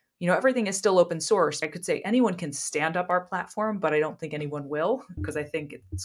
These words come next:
costs a lot of money and a lot of headache just maintaining it, trust me. And,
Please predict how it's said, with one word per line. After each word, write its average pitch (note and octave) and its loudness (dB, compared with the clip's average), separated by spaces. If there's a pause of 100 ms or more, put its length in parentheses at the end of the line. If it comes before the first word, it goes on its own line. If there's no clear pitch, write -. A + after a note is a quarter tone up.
(160)
costs D3 -4
a D#3+ -2
lot D#3 -2
of E3 -2
money G3+ 0
and D#3+ 2
a D#3+ 2
lot D#3 6
of D3 4
headache F3 2
just - -6
maintaining D#3+ -2
it, B3 -4
trust D3+ -2
me. D4+ -4 (600)
And, F3+ 4